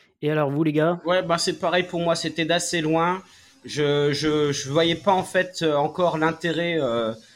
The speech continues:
Speaker 2: d'acheter un, un manga, euh, surtout si je pouvais voir la série à la télé. Les V H S, c'est venu un petit peu après, on va dire, plus au, plutôt lycée, lycée, fin lycée, où là, je vais, je vais prendre des belles claques.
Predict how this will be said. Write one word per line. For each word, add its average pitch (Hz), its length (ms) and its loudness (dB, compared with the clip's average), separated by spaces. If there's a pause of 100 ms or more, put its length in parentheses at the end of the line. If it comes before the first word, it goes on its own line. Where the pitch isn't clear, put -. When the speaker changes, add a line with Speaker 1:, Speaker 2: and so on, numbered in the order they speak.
(220)
Speaker 2:
d'acheter 151 560 4
un, 127 80 6
un 117 640 4
manga, 143 720 8
euh, 127 220 6
surtout - 280 -4
si - 160 -6
je - 60 -10
pouvais 131 200 0
voir 127 180 4
la 120 80 2
série 135 280 0
à 123 40 2
la 117 120 2
télé. 147 440 2
Les 156 100 2
V 156 120 2
H 160 200 2
S, - 140 -2
c'est 185 80 0
venu 180 180 2
un 175 60 4
petit 185 220 -8
peu 214 100 0
après, 196 240 0
on - 20 -2
va 180 100 4
dire, 160 160 -2
plus - 260 -8
au, 180 280 4
plutôt 165 280 -2
lycée, 165 380 -2
lycée, 156 220 -6
fin 170 160 -2
lycée, 156 380 -4 (180)
où 127 100 -6
là, 160 220 6
je 160 120 -4
vais, 139 140 -2
je 123 120 -16
vais 131 80 -4
prendre 147 260 -2
des 135 100 0
belles 123 200 -4
claques. 151 400 -4